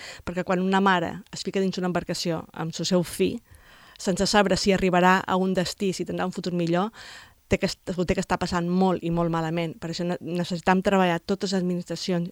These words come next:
juntes, liderades des de, ja no des de l'estat espanyol, sinó inclús des d'Europa, per a, per a, perquè aquest fenomen migratori, eh, es redueixi i crec que també, com, com sol ser habitual en aquests casos, han d'atacar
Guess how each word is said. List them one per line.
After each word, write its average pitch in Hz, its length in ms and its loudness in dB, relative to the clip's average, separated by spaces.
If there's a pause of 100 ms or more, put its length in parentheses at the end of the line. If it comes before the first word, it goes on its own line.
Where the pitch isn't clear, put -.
juntes, 190 540 2 (920)
liderades 202 540 4
des 180 160 2
de, 180 140 2
ja 208 100 4
no 214 120 4
des 196 120 2
de 185 120 2
l'estat 175 360 -2
espanyol, 180 380 -2
sinó 175 180 -2
inclús 170 300 0
des 175 140 0
d'Europa, 175 460 2
per 170 220 -2
a, 165 80 0 (200)
per 170 140 -4
a, 165 120 0 (180)
perquè - 240 -2
aquest 196 240 0
fenomen 180 460 2
migratori, 190 840 4
eh, - 720 -8
es 170 400 4
redueixi 190 580 4 (180)
i 190 160 -2 (280)
crec 180 240 -2
que 190 200 2
també, 170 340 2
com, 165 480 -2 (420)
com 180 180 4
sol 226 340 8
ser 208 200 8
habitual 190 360 6
en 180 140 4
aquests 190 300 -2
casos, 196 540 -4
han 175 140 -2
d'atacar 175 540 -2